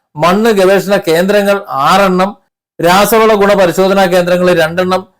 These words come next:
കീട പരിശോധനാ കേന്ദ്രം ഒരെണ്ണം, വിത്ത് പരിശോധനാ കേന്ദ്രങ്ങൾ രണ്ടെണ്ണം, അഗ്മാർക്ക് ഗ്രേഡിംഗ് ലാബുകൾ പത്തെണ്ണം ഉണ്ട്, കീടനാശിനി നിയന്ത്രണ ലാബ് ഒരെണ്ണം, biotechnology and model floriculture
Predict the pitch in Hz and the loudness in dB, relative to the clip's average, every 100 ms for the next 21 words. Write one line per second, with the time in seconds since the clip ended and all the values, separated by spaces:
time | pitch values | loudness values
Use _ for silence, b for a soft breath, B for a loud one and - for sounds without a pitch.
0 | _ _ _ 180 202 247 254 240 226 196 | _ _ _ -4 0 2 2 2 0 2
1 | 214 214 202 202 190 190 170 170 180 185 | 2 2 2 0 2 2 2 2 2 0
2 | 180 _ _ _ _ - 165 185 - 254 | -2 _ _ _ _ -6 -4 -2 0 0
3 | 226 196 208 208 196 190 180 185 185 160 | 0 0 0 2 2 0 0 0 2 2
4 | 147 165 196 196 185 175 - _ _ 156 | 0 0 0 2 0 -2 -8 _ _ -2
5 | 180 220 226 233 214 214 180 196 220 214 | -2 -2 0 2 2 0 2 2 2 0
6 | 180 185 196 190 170 - - - 160 - | 2 2 2 2 0 -2 -6 -4 -4 -4
7 | - 233 214 196 147 - _ _ _ - | -2 0 2 0 0 -4 _ _ _ -2
8 | 214 240 233 233 220 220 220 202 196 202 | 2 2 2 0 0 0 2 0 0 0
9 | 202 180 180 185 196 170 165 196 190 185 | 2 2 2 2 0 0 0 0 0 -4
10 | - _ _ _ - 180 226 247 226 208 | -6 _ _ _ -2 2 2 2 0 0
11 | 214 202 220 190 202 208 180 170 196 226 | 0 0 -2 0 0 -2 -2 0 2 0
12 | 208 190 202 214 214 196 - 202 | -2 0 2 2 0 -2 0 -2